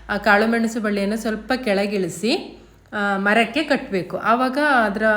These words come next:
ಕೆಳಗಡೆಯಲ್ಲಿ ಬುಡದಲ್ಲಿ ಮರಕ್ಕೆ ಟಚ್ ಆಗೋದಿಲ್ಲ ಈ ರೀತಿ ಮಾಡೋದಾದ್ರೆ.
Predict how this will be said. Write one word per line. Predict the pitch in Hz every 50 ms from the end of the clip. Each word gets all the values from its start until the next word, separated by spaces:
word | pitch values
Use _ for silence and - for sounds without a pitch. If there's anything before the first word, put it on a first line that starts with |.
| 208 202 196 - - - - -
ಕೆಳಗಡೆಯಲ್ಲಿ | 220 220 240 247 233 220 214 196 190 185 185
ಬುಡದಲ್ಲಿ | 196 196 202 214 220 208 196 190 226 311 - - - - - - - - - - -
ಮರಕ್ಕೆ | 233 233 254 277 269 277 269
ಟಚ್ | 233 262 233 233 - 254
ಆಗೋದಿಲ್ಲ | 240 214 196 190 180 175 175
ಈ | 170 175 185
ರೀತಿ | 180 175 180 180
ಮಾಡೋದಾದ್ರೆ. | 170 165 165 165 165 160 156 151 147 156 - - - - -